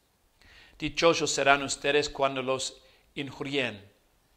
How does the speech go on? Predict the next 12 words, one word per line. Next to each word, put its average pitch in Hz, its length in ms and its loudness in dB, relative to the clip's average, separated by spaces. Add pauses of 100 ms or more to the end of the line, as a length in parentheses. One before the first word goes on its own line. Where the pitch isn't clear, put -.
(180)
y 139 100 -8
les 135 280 -2
persigan 123 920 0 (560)
y 151 460 -2
digan 170 360 2
cosas 175 460 -4
falsas 135 540 0
de 120 100 -10
ustedes 127 440 -4
por - 460 -10
causa 139 420 0
mía. 170 360 -8